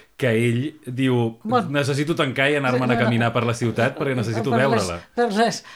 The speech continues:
Speaker 2: per les, eh, d'allò de Filipines, per les terrasses
Speaker 1: Pels
Speaker 2: de
Speaker 1: arro-,
Speaker 2: Filipines,
Speaker 1: sí.
Speaker 2: és a dir, per, per la imaginació d'aquell exili. No, és que Rodoreda, eh, és, és una mica el contrari, o al final aquest. És, és que és ella qui no ha canviat.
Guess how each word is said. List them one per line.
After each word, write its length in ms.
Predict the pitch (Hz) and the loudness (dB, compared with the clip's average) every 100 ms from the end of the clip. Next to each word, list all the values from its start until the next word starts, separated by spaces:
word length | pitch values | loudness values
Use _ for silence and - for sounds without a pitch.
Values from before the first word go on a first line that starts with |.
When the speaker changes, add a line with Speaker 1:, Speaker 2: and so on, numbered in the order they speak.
| - | -4
Speaker 2:
per 220 | 254 240 | 2 2
les, 400 | 226 233 214 208 208 | 2 2 2 -2 -4
eh, 160 | 202 | -4
d'allò 340 | 196 214 214 240 | -2 -2 0 -2
de 120 | 247 | -2
Filipines, 640 | 247 214 202 214 190 180 | -2 -2 -2 -2 -2 -4
per 160 | - 180 | -8 -8
les 160 | 190 | -8
terrasses 340 | - 180 202 214 240 | -8 -6 -4 -2 -2
Speaker 1:
Pels 20 | |
Speaker 2:
de 60 | 214 | -4
Speaker 1:
arro-, 100 | 202 | -4
Speaker 2:
Filipines, 520 | 202 208 202 190 185 | -4 -4 -6 -6 -6
Speaker 1:
sí. 60 | 175 | -4
Speaker 2:
és 40 | |
a 80 | 175 | -4
dir, 180 | 170 165 - - - | -4 -8 -12 -20 -10
per, 180 | 202 190 - | -6 -6 -6
per 160 | 180 | -6
la 80 | 175 | -4
imaginació 680 | 180 185 180 196 185 240 233 | -4 -4 -4 -6 -4 0 0
d'aquell 420 | 208 - 220 202 - - - | 0 -4 -4 -4 -8 -20 -12
exili. 600 | 190 175 202 214 196 180 - - - | -6 -2 0 0 -2 -6 -10 -20 -6
No, 180 | 254 - | -4 -4
és 140 | - | -8
que 100 | - | -4
Rodoreda, 640 | 247 254 247 254 285 262 - - - _ | -2 0 0 0 0 -2 -6 -20 -20 _
eh, 140 | 165 160 - | -16 -14 -12
és, 240 | 156 - | -10 -10
és 120 | - | -6
una 120 | 233 285 | -2 0
mica 220 | 294 269 | -2 -4
el 80 | 240 | -6
contrari, 640 | 220 214 233 254 254 285 | -4 -4 -2 -2 -2 -6
o 100 | 214 | -6
al 100 | 202 | -8
final 320 | 175 196 208 202 | -8 -6 -4 -4
aquest. 420 | - 180 151 - - - - _ - | -4 -4 -6 -10 -20 -20 -20 _ -10
És, 200 | 196 - | -8 -8
és 220 | 143 - | -8 -8
que 240 | - 220 208 | -6 -6 -6
és 180 | 214 214 | -6 -2
ella 200 | 254 277 | -2 -2
qui 140 | - | -4
no 80 | 180 | -6
ha 60 | 165 | -4
canviat. 440 | 160 143 135 117 | -6 -6 -6 -8